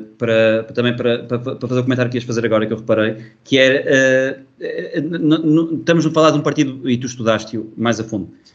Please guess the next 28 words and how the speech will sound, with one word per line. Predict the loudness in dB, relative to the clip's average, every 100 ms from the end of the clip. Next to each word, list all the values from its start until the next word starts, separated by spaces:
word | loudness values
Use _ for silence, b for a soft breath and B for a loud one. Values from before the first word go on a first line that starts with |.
| b b _
estamos | 0 0
a |
falar | 2
de | 0
um | 0
pari-, | -2 -2
de | -6
um | -2
partido | 0 2 0 0
que | -2 2
é, | 4 4 4 2 0 -2 -4 -10 _ _
enfim, | -8 -4 -4
é, | -4 -8 -8
é |
bipartidário, | -6 -6 -6 -2 0 0 -2
não | -4
sendo | -2 -2 -2 -4
oficialmente, | -6 -6 -2 0 0 0
é, | -2 -4 -6 -4
é |
na | -4
prática. | -2 -4 -4 -8 -8 B B B B B
Eh, | 0 2 2
um | 2
partido | 0 -2 -2 -4 2
bipartidário | 2 2 -2 0 0 2 2 2
vai | 0
sempre, | -2 -2 -4